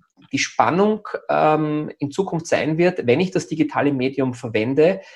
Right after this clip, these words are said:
mich wirklich damit intensiv zu beschäftigen, damit viel Interaktion, viel Emotion transportierbar wird,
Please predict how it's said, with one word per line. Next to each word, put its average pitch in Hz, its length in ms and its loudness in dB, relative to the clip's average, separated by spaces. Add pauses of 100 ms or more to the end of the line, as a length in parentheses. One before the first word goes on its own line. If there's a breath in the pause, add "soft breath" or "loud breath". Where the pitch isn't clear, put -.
(200 loud breath)
mich 143 280 2
wirklich - 300 4
damit 156 360 2
intensiv 170 520 -2
zu 147 100 -2
beschäftigen, 147 580 -2
damit 139 260 2
viel 190 220 -2
Interaktion, 147 1200 0
viel - 260 -2
Emotion 143 540 0
transportierbar 120 760 -2
wird, 139 240 2